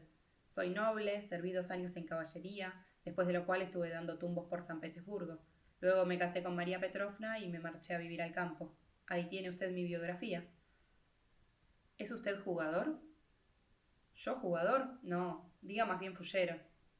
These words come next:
Ah, ¿juega con trampa? Sí. ¿Lo han abofeteado alguna vez? En efecto, ¿por qué me lo pregunta? Puede usted batirse. Es cosa que procura emociones.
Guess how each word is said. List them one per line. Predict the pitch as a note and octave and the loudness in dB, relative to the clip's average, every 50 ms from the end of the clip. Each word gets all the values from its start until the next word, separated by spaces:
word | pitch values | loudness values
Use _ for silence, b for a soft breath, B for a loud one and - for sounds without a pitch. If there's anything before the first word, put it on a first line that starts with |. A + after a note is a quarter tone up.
| _ _ _ _ _ _ _ _ _ _ _ _ - | _ _ _ _ _ _ _ _ _ _ _ _ 0
Ah, | - D#3 F3+ E3+ - - - | 2 4 4 4 2 2 2
¿juega | G3 G3 F#3 F3+ F3 | 4 4 4 4 2
con | F3 F3 | 2 2
trampa? | F3+ B3+ C#4+ C#4 B3 - - F3 E3+ E3 - - - - - _ _ _ _ _ _ _ _ - | 2 2 2 2 2 2 2 2 2 2 -2 -8 -16 -20 -20 _ _ _ _ _ _ _ _ -20
Sí. | - - - F3 D3+ - - - - - _ _ - _ _ _ _ _ _ _ _ _ _ _ _ | -10 -6 -4 -4 -4 -4 -8 -16 -20 -20 _ _ -20 _ _ _ _ _ _ _ _ _ _ _ _
¿Lo | - F3 F3+ F#3+ | 0 2 4 4
han | G#3 G#3+ | 4 4
abofeteado | G3 F#3 F3+ F3+ - F3+ F3 G#3+ A#3 B3+ C4 | 4 4 4 4 2 -2 0 0 0 0 0
alguna | A#3+ F#3+ F3+ F3+ F3 F3 | 0 0 -2 -2 -2 0
vez? | F#3 A3 C#4 C4+ - - - - - _ _ _ _ _ _ _ _ _ _ _ _ _ _ _ - | 0 -2 -4 -6 -8 -14 -20 -20 -20 _ _ _ _ _ _ _ _ _ _ _ _ _ _ _ -6
En | A#3+ B3+ | -6 -4
efecto, | C4 B3+ D4 C4 C4+ - - F3 E3+ - | -2 0 0 0 0 -2 -4 -4 -2 -2
¿por | G3+ G3+ | -4 -2
qué | - C#4 | -2 -2
me | C#4 - | 0 0
lo | F#3 F3+ | -2 0
pregunta? | F#3 F3 E3+ E3 E3 D#3+ D#3 E3 E3 E3 - - _ _ _ _ _ _ _ - - _ _ _ _ _ _ _ _ _ _ _ _ _ _ - | 0 0 0 -2 -2 -4 -4 -4 -6 -6 -8 -14 _ _ _ _ _ _ _ -20 -20 _ _ _ _ _ _ _ _ _ _ _ _ _ _ -2
Puede | F#3 F#3 F#3 F#3+ F#3+ F#3 | 0 2 2 2 0 -2
usted | F3+ F3 - F#3+ F#3 F3+ | -4 -4 -2 -2 0 0
batirse. | F3 F3 F3 - B3 A#3 F#3 F3 - - E3+ D#3+ D#3 - - _ - - - - - - - _ _ - - _ _ _ - _ _ - | 0 -2 -2 -2 -4 -6 -6 -8 -8 -8 -8 -8 -10 -12 -18 _ -20 -20 -20 -20 -20 -20 -20 _ _ -20 -20 _ _ _ -20 _ _ -12
Es | - F3 - | -12 -6 -2
cosa | - G#3+ G#3 A#3+ A3+ | -2 0 0 0 -2
que | - F3+ | -2 -2
procura | F3+ F3 F3 F3 F#3+ F#3+ F#3 | 0 0 0 0 0 0 0
emociones. | F3 F3 E3+ - - B3+ A3+ F3+ E3+ D#3+ D#3+ - - | 0 -2 -2 -2 -2 -2 -2 -2 -2 -4 -8 -12 -18